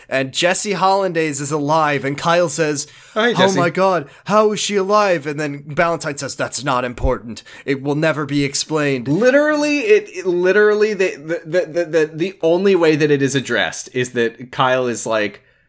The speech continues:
Speaker 2: "She survived?" And he says, "Yes."
Speaker 1: Jesse's actor
Speaker 2: And that's it. She is unscathed.
Speaker 1: Jesse's actress, uh, and I don't wanna, like, disrespect Jesse's actress, but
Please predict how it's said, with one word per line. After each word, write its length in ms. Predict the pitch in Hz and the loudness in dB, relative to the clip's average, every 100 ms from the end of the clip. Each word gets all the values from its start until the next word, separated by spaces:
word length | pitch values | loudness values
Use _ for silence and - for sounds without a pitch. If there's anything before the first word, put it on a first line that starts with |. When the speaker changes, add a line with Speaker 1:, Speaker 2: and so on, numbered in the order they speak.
| _ | _
Speaker 2:
"She 320 | - - 165 | -10 -4 -2
survived?" 880 | 143 - 123 113 113 127 151 202 202 | -2 0 0 2 2 4 2 0 -4
And 160 | 120 117 | -4 -4
he 140 | 120 | -4
says, 420 | - 113 101 - _ | -2 -2 -4 -8 _
"Yes." 840 | 90 101 101 82 - - - - _ _ _ _ _ _ | -8 -2 0 0 -4 -8 -8 -10 _ _ _ _ _ _
Speaker 1:
Jesse's 680 | 139 175 208 214 320 330 302 - | -2 0 0 0 -2 -4 -6 -4
actor 240 | 151 143 | 0 2
Speaker 2:
And 60 | 147 | 4
that's 280 | - - 120 190 - - | 4 2 2 2 4 2
it. 200 | - - - | 0 -4 -14
She 240 | - - 277 | -6 -2 0
is 140 | 277 269 | 0 -2
unscathed. 1900 | 226 262 294 285 277 - - - - - - - 285 285 277 233 147 101 - 147 | 2 4 4 2 -2 -8 -14 -6 -4 -4 -4 0 2 4 2 2 0 -2 -8 -6
Speaker 1:
Jesse's 500 | 143 196 214 339 - | -2 0 0 -4 -4
actress, 760 | 151 143 - 151 135 135 - - - | -4 -4 -4 -6 -4 -4 -6 -8 -6
uh, 560 | 131 123 120 117 110 - - | -4 -4 -6 -8 -10 -12 -10
and 80 | 131 | -4
I 140 | 156 | -2
don't 140 | 165 226 | -2 0
wanna, 240 | 247 226 | 0 -2
like, 280 | 175 156 143 | -2 -4 -4
disrespect 800 | 135 123 131 120 - 113 - - | -6 -6 -6 -8 -4 -6 -6 -10
Jesse's 400 | 120 107 117 107 | -6 -6 -6 -8
actress, 640 | 104 98 - 101 98 - - _ _ _ _ | -8 -10 -10 -12 -10 -12 -14 _ _ _ _
but 300 | 131 131 123 | -2 -2 -4